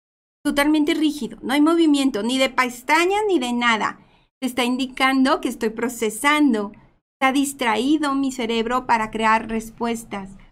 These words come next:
También cuando tenemos posición cerrada, muchos dicen cruzar los brazos, no, se-, posición cerrada es esto, como proteger mi cuerpo.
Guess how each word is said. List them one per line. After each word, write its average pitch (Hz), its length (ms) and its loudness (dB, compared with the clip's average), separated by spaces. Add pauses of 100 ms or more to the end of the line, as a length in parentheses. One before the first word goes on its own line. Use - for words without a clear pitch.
(540)
También 311 500 4
cuando 330 800 4
tenemos 294 420 2
posición 269 580 -2
cerrada, 247 840 0
muchos 320 300 2
dicen 311 300 2
cruzar 269 360 2
los 262 360 -2
brazos, 247 380 0
no, 277 340 2
se-, 240 320 -6
posición 285 580 -4
cerrada 294 360 -2
es 247 140 -6
esto, 226 420 -8 (240)
como 240 280 -2
proteger 254 680 0
mi 233 180 -2
cuerpo. 214 560 -4